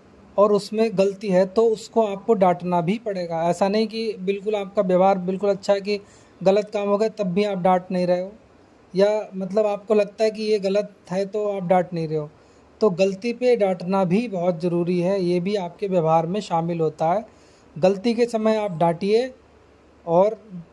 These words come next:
जब अच्छाई हो या फिर अच्छा काम हो तो आप उसको क्या करें, आप शाबाशी दें।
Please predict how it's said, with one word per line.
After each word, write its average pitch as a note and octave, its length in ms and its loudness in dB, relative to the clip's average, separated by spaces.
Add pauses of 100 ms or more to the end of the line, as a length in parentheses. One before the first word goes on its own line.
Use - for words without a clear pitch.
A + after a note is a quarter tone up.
(160)
जब F3+ 240 -2
अच्छाई F#3+ 580 -2
हो G#3+ 180 2
या F#3+ 180 0
फिर G3 200 -6
अच्छा F#3 360 -2
काम G#3 280 -6
हो A3 80 2
तो G#3 260 -2
आप F#3+ 200 -8
उसको A#3+ 340 -6 (600)
क्या G3 140 4
करें, A3 300 -2
आप B3+ 160 -10
शाबाशी F#3 600 0
दें। C#3+ 160 -10